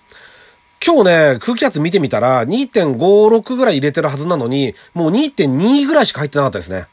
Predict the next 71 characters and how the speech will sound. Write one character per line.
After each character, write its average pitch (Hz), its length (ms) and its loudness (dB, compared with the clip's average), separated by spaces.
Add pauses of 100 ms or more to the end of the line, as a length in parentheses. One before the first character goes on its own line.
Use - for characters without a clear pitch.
(180)
見 127 120 -4
た 107 100 -2
ら。 92 120 -8 (840)
で、 180 80 2
あ 175 80 4
の、 165 100 0
寒 311 300 0
く 277 80 0
な 196 80 4
る 143 100 0
と 147 280 2
確 156 360 -6
実 247 240 -4
に 254 100 0
下 202 160 -4
が 247 120 2
る 208 80 2
の 113 100 -2
で、 127 400 0 (560)
あ 120 140 -4
の 120 100 0
ー、 113 800 0 (720)
な 180 120 2
る 330 120 2
べ 359 100 0
く 294 320 -2 (540)
温 - 340 -2
ま 403 60 4
っ - 20 -14
て 269 80 -2
な 269 60 6
い 262 40 2
時 214 80 -2
が 165 60 -2
い - 20 2
い - 40 4
で 139 40 2
す 139 120 -2
ね、 127 60 0
タ 135 120 -2
イ 139 60 2
ヤ 139 100 2
が。 123 180 -4 (520)
家 214 260 0
で、 165 360 2 (180)
家 233 220 -4
か 254 120 -2
ら 196 80 2
ガ 170 100 0
ソ 202 80 0
リ - 40 2
ン - 20 -2
ス - 40 -8
タ 247 60 0
ン 226 40 0
ド 208 60 2
ま 175 60 -2
で 147 60 -6
ち - 80 -2
ょ 233 40 0
っ 220 40 -10
と - 120 -6
行 143 80 -6
っ - 40 -20
て 151 100 -4
入 139 60 2
れ 143 60 4
る 139 80 0
ぐ 139 60 0
ら 113 80 0
い。 - 40 -8